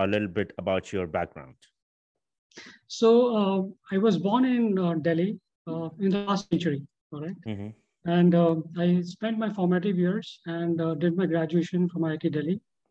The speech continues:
Speaker 2: Uh, uh, and then, uh, I did my master's in management from Mumbai, post which I worked with the Tata Group for close to twenty-four years.
Speaker 1: Mm-hmm.
Speaker 2: And as part of the Tata Group, I worked with,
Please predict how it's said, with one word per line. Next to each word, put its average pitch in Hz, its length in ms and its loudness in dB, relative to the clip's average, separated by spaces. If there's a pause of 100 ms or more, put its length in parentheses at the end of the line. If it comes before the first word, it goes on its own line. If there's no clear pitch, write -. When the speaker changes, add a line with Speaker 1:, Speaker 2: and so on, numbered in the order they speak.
(500)
Speaker 2:
Uh, 160 260 -2 (420)
uh, 156 240 0 (720)
and 156 160 6
then, 226 340 6
uh, 190 180 6
I 180 120 6
did 175 220 4
my 180 240 6
master's 175 520 0
in 180 140 4
management 170 500 -2
from 160 220 -4
Mumbai, 156 320 -6 (760)
post 214 300 2
which 202 160 4
I 175 120 4
worked 185 280 2
with 175 120 2
the 175 80 0
Tata 175 280 -2
Group 180 240 -4 (140)
for 165 320 0
close 180 260 0
to 190 80 -6
twenty-four 180 540 0
years. 208 400 -4 (440)
Speaker 1:
Mm-hmm. 113 140 -6
Speaker 2:
And 170 140 0
as 175 140 4
part 190 240 0
of 190 160 0
the 190 380 0
Tata 170 240 0
Group, 170 300 0
I 165 120 2
worked 175 340 2
with, 180 180 2